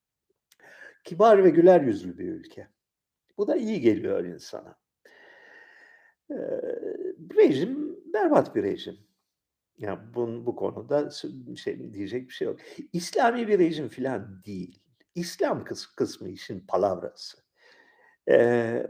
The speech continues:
ba-, bir diktatörlük. Şu oldu İran'da, çok net olarak hadise şu, bir devrim gerçekleşti. Eee,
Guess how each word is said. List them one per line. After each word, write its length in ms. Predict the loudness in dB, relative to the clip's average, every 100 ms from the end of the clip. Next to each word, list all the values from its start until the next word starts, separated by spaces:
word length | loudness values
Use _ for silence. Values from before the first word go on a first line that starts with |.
| -2
ba-, 280 | 0 2 4
bir 320 | 2 2 -12 -20 -8
diktatörlük. 760 | -4 2 4 6 6 6 2 -8 -20 _ _ _
Şu 240 | -4 6
oldu 360 | 10 10 8 0
İran'da, 520 | -2 -4 -6 -6 -8
çok 260 | -6 -10 -2
net 240 | 0 4
olarak 400 | 4 2 -2 -2
hadise 420 | -2 -2 -2 -6 -4
şu, 160 | -6
bir 120 | 0
devrim 400 | 4 6 4 0
gerçekleşti. 960 | -2 -4 -6 -10 -10 -12 -12 -10 -10 -10 _ _ _ _ _ -20 -20 -20 -12 4
Eee, 480 | 10 10 10 6